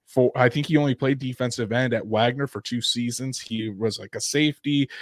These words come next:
and then a linebacker. Then he moved finally to defensive end. So he's got experience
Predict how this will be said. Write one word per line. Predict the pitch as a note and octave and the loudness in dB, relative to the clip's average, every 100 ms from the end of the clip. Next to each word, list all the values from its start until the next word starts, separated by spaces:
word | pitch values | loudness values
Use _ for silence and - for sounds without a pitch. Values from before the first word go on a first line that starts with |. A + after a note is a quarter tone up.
| - | -4
and | A2 | -2
then | G2+ | 0
a | |
linebacker. | G2+ C#3 D3+ C#3 D3 C#3+ C#3+ C3 | 4 4 4 6 6 6 4 2
Then | B2+ | 2
he | B2 | 2
moved | B2 A#2 | 0 2
finally | B2 C3 B2 | 2 4 2
to | A2+ | 2
defensive | G#2 A#2 A2 A2 G#2 G2 | 0 -4 -2 -4 -6 -4
end. | C#3+ D3+ D3 C#3 | 2 4 2 0
So | - A#2+ | 2 2
he's | A2+ D3+ C#3+ | 2 -2 2
got | D#3+ A3+ - | 2 2 -2
experience | - - D3 D3+ C#3 A#2 | -10 -6 -2 0 0 -2